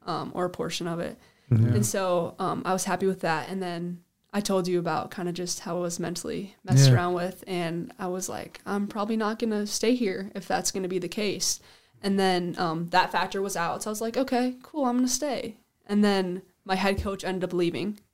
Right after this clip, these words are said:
Speaker 3: Mm.
Speaker 1: and I was like, "Right, so I'm gonna leave, right?"
Speaker 3: Right.
Speaker 1: And then, um, I heard two of the candidates who were, um, gonna be the coaches, and I liked one a lot. I was like, "If this girl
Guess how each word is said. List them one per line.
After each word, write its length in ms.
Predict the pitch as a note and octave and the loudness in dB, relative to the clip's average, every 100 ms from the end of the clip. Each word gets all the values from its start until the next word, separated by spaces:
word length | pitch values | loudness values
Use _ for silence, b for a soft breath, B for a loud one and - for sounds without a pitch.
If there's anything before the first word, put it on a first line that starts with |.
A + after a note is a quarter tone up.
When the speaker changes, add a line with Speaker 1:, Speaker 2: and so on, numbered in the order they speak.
| D#3 | -4
Speaker 3:
Mm. 400 | B2+ C3 B2+ B2 | 6 8 10 10
Speaker 1:
and 80 | A#2+ | 8
I 60 | G3 | 6
was 100 | F#3+ | 2
like, 160 | E3 - _ _ - | -2 -8 _ _ -10
"Right, 320 | C#3+ F#2+ - | -6 -6 -4
so 360 | - F#3 D#3+ - _ _ _ _ - | 0 0 0 -6 _ _ _ _ -2
I'm 180 | - G3+ | 0 4
gonna 160 | A3+ A3 C#4 | 6 8 8
leave, 320 | C#4 E3+ - | 6 2 -6
right?" 300 | D#3+ F3 F3 A#2+ | -2 0 0 6
Speaker 3:
Right. 400 | B2+ C3 A#2+ A2 | 10 10 8 6
Speaker 1:
And 200 | G#3+ G#3+ | 4 4
then, 240 | G#3+ G3+ - | 4 0 -4
um, 380 | G3+ F#3 F3+ - | -6 -6 -6 -4
I 80 | G3+ | 0
heard 240 | G3 F#3+ | 2 2
two 140 | - G3+ | 2 2
of 60 | |
the 60 | G3 | 2
candidates 520 | G3+ F#3+ F#3 F3 F3 | 0 0 2 0 0
who 140 | G3 | 0
were, 340 | F#3+ F#3 F3 E3+ _ _ _ _ _ _ - | 2 2 -2 -6 _ _ _ _ _ _ -4
um, 280 | - F#3 F3+ | 2 2 2
gonna 160 | G3 F#3+ | 2 4
be 100 | F#3 | 2
the 80 | |
coaches, 600 | F#3+ F#3 F#3 F3 F3+ - - | 2 0 0 -2 -2 -2 -2
and 440 | F#3+ F3+ E3 G#3 - - _ _ | -2 -2 -2 -6 -8 -16 _ _
I 100 | G#3 | -2
liked 260 | G3+ G3 G3 | -2 -2 -4
one 300 | F#3+ F#3 F#3+ | -4 -4 -2
a 100 | F#3+ | -2
lot. 440 | F#3 E3+ G#2 - - | 0 0 0 -4 -6
I 80 | G#3+ | -2
was 160 | G#3 - | -2 -2
like, 240 | - - | -6 -6
"If 180 | - F3+ | -6 -4
this 280 | F#3 A3 C4 | 4 6 6
girl 440 | - A3 A#3 B3+ | 0 0 0 -2